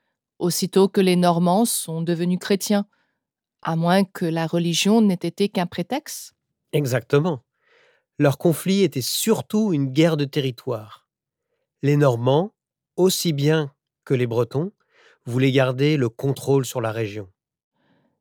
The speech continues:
Speaker 1: Lesquels ont influencé le plus leur voisine, la Grande-Bretagne ?
Speaker 2: Avec la conquête de Guillaume le Conquérant, le Normand a beaucoup influencé la langue et la culture de l'Angleterre, au point que beaucoup de mots anglais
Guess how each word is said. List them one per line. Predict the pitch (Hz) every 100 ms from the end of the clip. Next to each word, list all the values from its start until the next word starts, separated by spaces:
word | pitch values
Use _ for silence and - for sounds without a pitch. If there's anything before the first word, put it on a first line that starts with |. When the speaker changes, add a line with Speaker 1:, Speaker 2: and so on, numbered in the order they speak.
| _
Speaker 1:
Lesquels | 196 220 254 262 262
ont | 220 214
influencé | 208 - 214 208 196 226
le | 208 185
plus | - 233 226 202
leur | 185
voisine, | 190 180 190 160 170 - _ -
la | 147 170
Grande-Bretagne ? | 185 208 196 185 185 233 _ _ _ _ _ _ _ _ _
Speaker 2:
Avec | - 139 165
la | 160
conquête | 147 165 147 170 151
de | 135
Guillaume | 123 139 156 160 147
le |
Conquérant, | 139 135 123 127 139 190 202 _ _ _ _ _ _ -
le | 131
Normand | 139 139 143 156 160
a | 110
beaucoup | 110 123 147 196 - 196
influencé | 170 131 - 143 131 - 147
la | 127
langue | 120 123 160 165 - _ -
et | 143
la | 127
culture | 127 123 - 139
de | 127
l'Angleterre, | 113 107 107 - 165 196 _ _ _ _ _ -
au | 151
point | - 175 165
que | 139
beaucoup | 120 123 - 220 170 180
de | 156 156
mots | 147
anglais | 139 131 135 151 208